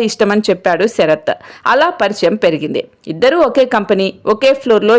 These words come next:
జాబ్. అలా పరిచయం కాస్త ప్రేమగా మారింది. చెట్టాపట్టాలేసుకుని తిరిగేశారు. పెళ్లి చేసుకోవాలని అనుకున్నారు. కేవలం మూడే మూడు నెలలు ప్రేమించుకొని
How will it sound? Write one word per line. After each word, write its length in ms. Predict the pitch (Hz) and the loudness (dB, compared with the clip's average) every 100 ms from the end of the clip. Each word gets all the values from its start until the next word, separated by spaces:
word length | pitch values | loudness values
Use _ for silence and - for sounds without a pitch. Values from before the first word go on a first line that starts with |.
| 208 | 2
జాబ్. 260 | 185 165 165 - - - 233 | 0 0 -4 -8 -10 -4 0
అలా 160 | 320 349 | 0 0
పరిచయం 360 | 247 226 285 269 254 | -2 -2 0 0 0
కాస్త 280 | 202 - 190 202 - | -2 -2 -4 -2 0
ప్రేమగా 380 | 202 226 196 175 | 2 2 0 -2
మారింది. 360 | 180 151 147 - - - - | -2 -4 -4 -6 -8 -18 -4
చెట్టాపట్టాలేసుకుని 1080 | 262 269 349 349 269 277 254 226 233 226 208 214 | -2 0 0 0 0 0 2 0 0 -2 0 0
తిరిగేశారు. 580 | 175 170 175 165 143 - - - 185 | -2 -2 -2 0 -2 -2 -8 -6 0
పెళ్లి 200 | 208 262 202 | 0 0 0
చేసుకోవాలని 640 | 220 - - 247 226 233 | -2 0 0 2 2 2
అనుకున్నారు. 460 | 220 185 185 170 - - - | 0 -2 -2 -2 -4 -8 -4
కేవలం 420 | 262 302 330 262 269 254 185 | 2 4 4 2 0 0 2
మూడే 320 | 233 285 302 320 254 | 2 4 4 4 2
మూడు 180 | 226 220 196 | 2 2 2
నెలలు 280 | 202 240 233 | 2 2 0
ప్రేమించుకొని 640 | 185 202 226 220 - 214 | 0 2 0 0 0 2